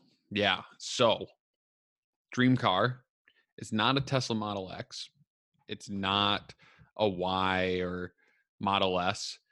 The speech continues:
It's actually, um, the Cybertruck. Yes, I did. I did pre-order the Cybertruck.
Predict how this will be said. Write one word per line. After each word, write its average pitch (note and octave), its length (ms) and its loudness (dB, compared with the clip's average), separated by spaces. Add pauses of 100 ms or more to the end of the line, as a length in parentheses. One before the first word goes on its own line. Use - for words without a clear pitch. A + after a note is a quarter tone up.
(420)
It's - 160 -20
actually, A2 640 0 (240)
um, G2 240 -2
the G#2+ 100 -6
Cybertruck. A#2 760 0 (1300)
Yes, A2+ 460 0
I G2 120 -4
did. G2 460 -2 (240)
I G2+ 80 -10
did G2 200 -4
pre-order G2 560 -2
the F#2+ 60 -2
Cybertruck. G2 760 -6